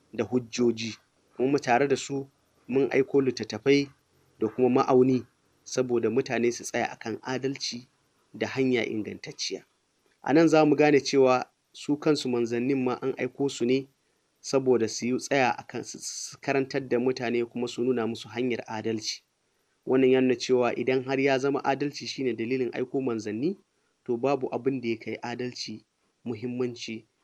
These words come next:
a rayuwar ɗan adam. Allah Ta'ala shi kansa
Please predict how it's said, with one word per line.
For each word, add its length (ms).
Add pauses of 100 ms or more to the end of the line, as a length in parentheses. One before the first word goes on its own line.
(140)
a 120
rayuwar 380
ɗan 160
adam. 220 (720)
Allah 260
Ta'ala 380
shi 200
kansa 540